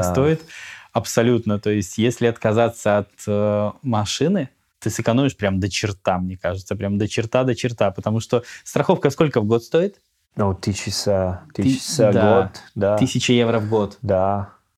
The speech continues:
Speaker 2: А, бензин там ли-, э, литр евро два, что-то в этом роде,
Speaker 1: Ну,
Speaker 2: да?
Speaker 1: чуть-чуть поменьше, да, но
Speaker 2: Ну,
Speaker 1: да,
Speaker 2: примерно.
Speaker 1: так, да.
Speaker 2: То есть прямо дофига у
Speaker 1: Ну, и
Speaker 2: вас
Speaker 1: потом
Speaker 2: расходов на
Speaker 1: есть,
Speaker 2: машину.
Speaker 1: э, болло.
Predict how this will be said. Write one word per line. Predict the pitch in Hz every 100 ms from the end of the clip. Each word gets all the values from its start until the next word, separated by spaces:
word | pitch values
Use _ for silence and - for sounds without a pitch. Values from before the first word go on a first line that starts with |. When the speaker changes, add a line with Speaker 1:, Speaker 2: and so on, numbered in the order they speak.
| -
Speaker 2:
А, | 123 113
бензин | 110 123 123 131 147 127
там | 117 110 110
ли-, | 113 117 120
э, | 127 117 113
литр | 117 113 104
евро | 110 110 107
два, | 101 104 101
что-то | - 107
в | 101
этом | 104 101
роде, | 95 95
Speaker 1:
Ну, |
Speaker 2:
да? | 220 185
Speaker 1:
чуть-чуть | - - 170
поменьше, | 185 165 180 196 175 - 113
да, | 135 127
но | 113 120
Speaker 2:
Ну, | 117
Speaker 1:
да, |
Speaker 2:
примерно. | 170 117 113 120 101 95
Speaker 1:
так, | -
да. | 135
Speaker 2:
То | 123
есть | 95
прямо | 117 123 123
дофига | 127 165 147
у | 123
Speaker 1:
Ну, |
и | 143
Speaker 2:
вас | 113
Speaker 1:
потом | - 165 147
Speaker 2:
расходов |
на | 147
Speaker 1:
есть, | 107
Speaker 2:
машину. | 107 123 120
Speaker 1:
э, | 117 113 110
болло. | 117 165 147 123 113 101